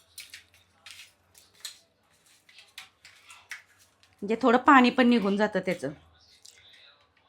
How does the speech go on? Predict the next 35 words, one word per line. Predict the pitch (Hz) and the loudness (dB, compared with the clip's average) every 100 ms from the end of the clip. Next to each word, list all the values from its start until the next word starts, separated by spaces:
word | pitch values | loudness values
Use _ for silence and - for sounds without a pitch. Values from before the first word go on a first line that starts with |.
| _ _ _ _ _ _ - _ _ _ _ - | _ _ _ _ _ _ -20 _ _ _ _ 0
तोपर्यंत | 262 294 294 311 | 4 8 8 6
आपण | 311 311 | 6 4
ही | 320 381 539 - _ _ - | 6 4 0 -8 _ _ -4
कोळंबी | 285 277 277 285 392 494 - - - - - | 4 6 8 6 4 0 -8 -10 -10 -8 2
मसाला | 247 277 240 | 4 6 6
करून | 240 262 214 | 6 4 2
घेऊया. | 208 196 | 2 2
इथं | 233 254 | 2 2
मी | 269 | 2
कोळंबी | 285 320 277 269 | 4 6 8 6
घेतलेले | 254 294 226 214 | 4 2 2 0
आहेत | 214 262 | 0 2
हे, | 339 494 _ _ _ _ _ _ _ _ _ _ _ _ _ _ _ _ _ | 0 0 _ _ _ _ _ _ _ _ _ _ _ _ _ _ _ _ _
हे | 220 | -10
बघा, | 190 160 160 - _ _ 190 | -8 -8 -12 -20 _ _ -2
दहा | 226 | 0
ते | 202 233 | 2 2
बारा | 214 226 214 233 311 | 4 4 2 2 0
कोळंबी | - 254 226 233 | 2 4 4 2
आहेत | 208 214 | 0 0
ह्या | 196 | 0
मोठ्या | 214 214 190 | -2 -2 -6
मोठ्या, | 185 185 233 392 - _ - _ | -6 -2 -2 -2 -6 _ -20 _
स्वच्छ | - 202 233 | -8 -6 -4
धुवून | 190 233 220 | -2 -2 2
मी | 254 | 0
सोलून | 277 285 262 294 349 | 2 4 6 4 4
धागा | 302 226 247 | 4 2 0
काढून | 262 262 294 | 2 4 4
घेतलेली | 320 254 220 202 | 2 -2 -4 -2
आहे. | 175 | -2
आता | 214 | -4
त्याच्यासाठी | 214 233 233 262 262 | -6 -6 -6 -6 -2
मसाला | 269 277 254 240 | 0 0 0 0
बघा, | 233 | 0